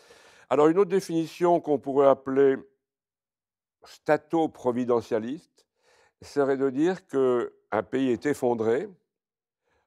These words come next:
lorsque, pendant une période continue de un an, eh bien,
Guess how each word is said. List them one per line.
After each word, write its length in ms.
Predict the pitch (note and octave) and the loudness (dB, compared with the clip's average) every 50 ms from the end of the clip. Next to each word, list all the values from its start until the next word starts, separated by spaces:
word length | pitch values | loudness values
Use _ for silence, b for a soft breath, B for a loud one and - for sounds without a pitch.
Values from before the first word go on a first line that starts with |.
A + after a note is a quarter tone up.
| _ - | _ -8
lorsque, 460 | G#2 A#2+ C3 C#3 B2+ - - - C#3+ C#3+ C#3 C3+ B2+ B2 A#2 A2 - _ - - | -2 0 0 0 -2 -4 -6 0 2 4 4 4 4 2 0 -4 -8 _ -2 0
pendant 200 | B2+ C3 C3 C3+ | 0 2 2 0
une 140 | C3+ B2 | 0 0
période 380 | - C#3+ C3 B2+ C3+ C3+ A#2+ - | 0 0 0 2 0 -2 -2 -2
continue 440 | - C#3 C#3 - - C#3+ C3+ C3+ C3 | -4 -4 -4 -2 -4 -4 -2 -2 -2
de 200 | A#2 A#2+ A#2 A#2 - | 0 0 -2 -2 0
un 260 | - D3 D#3+ D#3 C#3+ C3+ | 0 2 2 4 4 2
an, 300 | B2+ C3 D#3+ G3 - _ _ _ _ _ _ b b b b b b b b b b _ - | 2 0 0 -2 -6 _ _ _ _ _ _ b b b b b b b b b b _ -4
eh 140 | A#2+ C3 B2+ | -2 -2 -2
bien, 480 | A2+ A#2+ B2+ B2+ B2 A#2+ A2+ G#2+ F#2 | -2 -2 0 2 4 4 2 2 0